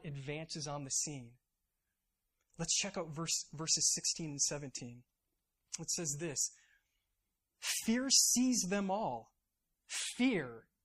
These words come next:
seized them all. And they glorified God, saying,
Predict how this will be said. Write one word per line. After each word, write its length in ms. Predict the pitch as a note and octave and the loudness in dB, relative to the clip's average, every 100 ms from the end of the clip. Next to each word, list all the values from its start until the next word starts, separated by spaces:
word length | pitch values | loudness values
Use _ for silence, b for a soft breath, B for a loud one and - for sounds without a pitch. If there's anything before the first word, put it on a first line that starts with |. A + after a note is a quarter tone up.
| _ _ _ - | _ _ _ -6
seized 520 | - G3+ G#3+ G3 D#3+ | 0 2 2 0 0
them 200 | F3 E3 | 0 2
all. 400 | F3+ C3+ A2 - _ _ _ _ | 2 2 -4 -10 _ _ _ _
And 140 | G3 F#3 | 2 4
they 80 | |
glorified 720 | F3 F3 F#3 F#3+ - F3+ D#3+ D3+ | 4 4 4 4 4 4 4 4
God, 300 | F3+ C#3+ C#3+ | 4 4 4
saying, 380 | - D#3+ D3+ | 2 2 0